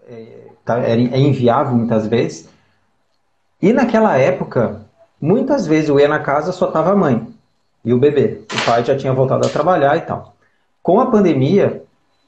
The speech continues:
os caras foram obrigados a ficar em casa, porque tava todo mundo em home office, né? E eu, foi, foi um fenômeno muito interessante que eu observei.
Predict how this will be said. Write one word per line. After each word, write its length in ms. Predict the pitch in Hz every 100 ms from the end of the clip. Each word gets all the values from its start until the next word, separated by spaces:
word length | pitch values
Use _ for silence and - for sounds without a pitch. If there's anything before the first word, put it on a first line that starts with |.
| _ _ _ _
os 100 | -
caras 300 | - 135 143
foram 200 | - 147
obrigados 440 | 156 160 170 131 135
a 40 |
ficar 200 | - 143
em 40 | 156
casa, 460 | 240 196 104 - _
porque 140 | -
tava 160 | 220 120
todo 140 | 131
mundo 140 | 131 147
em 40 |
home 160 | 156 175
office, 300 | 175 - -
né? 220 | 107 104 - _ _ _ _ _ _ _ _ _ _ _ _
E 180 | 147 185
eu, 300 | 277 247 -
foi, 560 | 139 175 180 143 147 - - - _ _ _ _ _
foi 160 | 175 226
um 60 |
fenômeno 420 | 226 180 165 214 190
muito 280 | 196 226
interessante 580 | 214 180 160 - 120 110
que 60 | -
eu 60 |
observei. 640 | 110 - 113 98 101 95